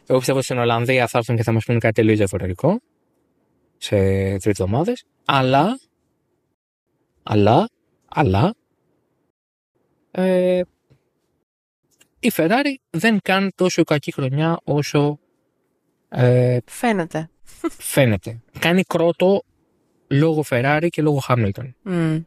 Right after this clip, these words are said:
Speaker 1: Μία νίκη Hamilton σε όλο αυτό ή ένα βάθρο, δύο Hamilton σε όλο αυτό θα αλλάζανε πάρα πολύ την υφή. Και μην αρχίσουμε τώρα τη συζήτηση περί νίκης στο sprint,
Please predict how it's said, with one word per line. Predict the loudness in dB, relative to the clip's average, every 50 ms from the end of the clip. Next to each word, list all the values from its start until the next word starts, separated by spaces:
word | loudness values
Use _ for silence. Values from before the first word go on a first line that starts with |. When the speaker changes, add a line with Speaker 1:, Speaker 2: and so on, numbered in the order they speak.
| _ _ _ _ _ _ _ _ _ _ _ _ _ _ _ _ _ -4
Speaker 1:
Μία | 0 2 4 4 4
νίκη | 2 0 -2 -4 -2 0
Hamilton | 0 2 2 0 0 -2 -2 -4
σε | -4 -4 -2
όλο | -2 -2
αυτό | -2 -2 -2 -2 0 0
ή | 0 0
ένα | 0 -2 -2 -2
βάθρο, | 0 0 0 0 0 -2 -2 -2
δύο | 0 -2 -2 -2 -2
Hamilton | -2 -2 -2 -4 -6
σε | -8 -6 -6 -4
όλο | -4 -4
αυτό | -6 -4 -4 -2 -2 -2
θα | 0 0 2 4 4 2 2 -2 _ _ _ _ _ _ _ _ _ _ _ _ _ _ _ _ _ _
αλλάζανε | -2 0 2 2 2 2 2 2 0 0 -2 -2
πάρα | -2 0 0 0 0
πολύ | 0 -2 -2 -2 -2 -2 -4 -6 -10 -14 _
την | -10 -8 -8
υφή. | -8 -10 -10
Και | -8 -4 -4
μην | -2 0 0
αρχίσουμε | 0 0 -2 -6 -8 -8 -6 -6
τώρα | -4 -4
τη | -4
συζήτηση | -6 -4 -2 -2 -2 -4 -4 -6 -4
περί | -2 -2 0 0 0 -2 -2 -4 -6 -8 -10 _ _ _ _ _ _ _
νίκης | -8 -6 -4 -4 -4 -6 -6
στο | -4 -4 -6 -4 -2
sprint, | -2 0 0 0 -2